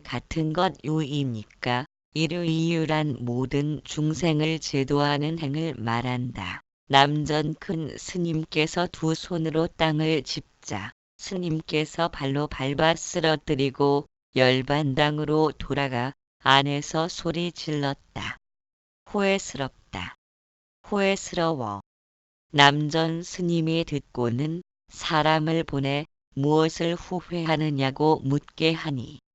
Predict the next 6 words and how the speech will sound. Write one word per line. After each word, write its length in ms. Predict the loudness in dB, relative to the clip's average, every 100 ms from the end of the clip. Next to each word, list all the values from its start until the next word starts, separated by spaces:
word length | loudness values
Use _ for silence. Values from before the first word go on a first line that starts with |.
| _
거듭 540 | -6 -2 0 0 -2 -2
밟아주지 800 | -2 0 0 -2 -2 -6 -2 -2
못한 580 | -2 -4 -4 -2 -2
것을 420 | 0 -2 -2 -4 -6
후회한다 960 | -6 -8 -6 -4 -4 -4 -4 0 2 2
하셨다. 880 | 0 -4 -6 -8 -10 -18 -16 -16